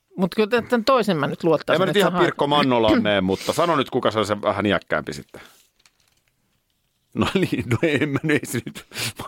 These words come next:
Speaker 2: ajattelin, että siellä on Linda, hei, Linda Lampenius.
Speaker 1: Linda Lampenius on mun i-,
Speaker 2: Joo.
Speaker 1: mun ikäinen
Speaker 2: Onks hän niin vanha?
Speaker 1: böönä.
Speaker 2: Onks hän
Speaker 1: Hän on,
Speaker 2: niin
Speaker 1: hän on,
Speaker 2: vanha?
Speaker 1: ei hän ihan nuori tyttö enää ole.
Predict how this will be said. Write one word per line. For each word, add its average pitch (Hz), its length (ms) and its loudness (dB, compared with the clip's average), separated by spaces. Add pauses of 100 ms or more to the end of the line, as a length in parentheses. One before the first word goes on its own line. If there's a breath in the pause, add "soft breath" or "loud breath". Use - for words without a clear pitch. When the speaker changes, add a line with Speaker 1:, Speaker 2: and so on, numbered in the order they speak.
Speaker 2:
ajattelin, 127 300 0
että 117 120 -2
siellä 127 200 2
on 139 260 -2
Linda, 117 480 2
hei, 104 260 2
Linda 117 360 2
Lampenius. 85 600 0
Speaker 1:
Linda 311 380 4
Lampenius 196 560 2
on 262 160 4
mun 226 200 2
i-, 247 40 4
Speaker 2:
Joo. 269 220 4
Speaker 1:
mun 247 160 4
ikäinen 196 420 2
Speaker 2:
Onks - 680 -10
hän 190 140 0
niin 170 280 4
vanha? 202 140 2
Speaker 1:
böönä. 170 240 4
Speaker 2:
Onks 226 120 2
hän 254 80 2
Speaker 1:
Hän - 160 2
on, - 60 2
Speaker 2:
niin - 120 2
Speaker 1:
hän 208 140 2
on, 190 60 2
Speaker 2:
vanha? 254 160 2
Speaker 1:
ei 233 220 4
hän 190 140 4
ihan 202 220 4
nuori 151 240 2
tyttö 147 360 0
enää 131 200 0
ole. 131 180 2